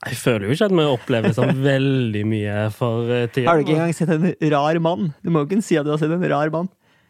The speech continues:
Speaker 2: Det er sånn minstekravet.
Speaker 1: Nei, jeg har jo han der en fransk mann i andre etasje da, som står og skriker på kids, da, men utenom det så er det ikke så mye annet.
Speaker 2: Det er litt drømmen, altså. Å bli en, eh, gammel fransk mann.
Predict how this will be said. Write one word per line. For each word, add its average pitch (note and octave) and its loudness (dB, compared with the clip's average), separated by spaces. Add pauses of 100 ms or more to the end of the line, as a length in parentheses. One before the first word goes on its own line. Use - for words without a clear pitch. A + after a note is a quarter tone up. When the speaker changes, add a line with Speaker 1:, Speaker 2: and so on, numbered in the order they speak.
(100)
Speaker 2:
Det D3+ 0
er D3+ 2
sånn D3+ 0
minstekravet. C#3 -2 (360)
Speaker 1:
Nei, - -4
jeg B2 2
har C3 2
jo A#2+ 0
han C#3+ 0
der B2+ 0
en B2+ -4
fransk G#2+ -4
mann A#2 0
i B2 0
andre A#2 -2
etasje A#2 -2
da, C3 0
som C#3+ -2
står C#3 -2
og C3+ -4
skriker C#3+ -4
på D3+ -6
kids, G3 -2
da, A#3+ 2
men A3+ 0
utenom E3+ 0
det A3 -10
så A#3+ -4
er D3 2
det B2+ 2
ikke D3 0
så E3 4
mye C#3+ 2
annet. B2 0
Speaker 2:
Det - -6
er - 0
litt D4+ 0
drømmen, G3+ 2
altså. - -14 (160)
Å D#3 0
bli D3 2
en, D3 -2
eh, D3+ 0
gammel D3 -2
fransk C3+ -4
mann. D#3 -4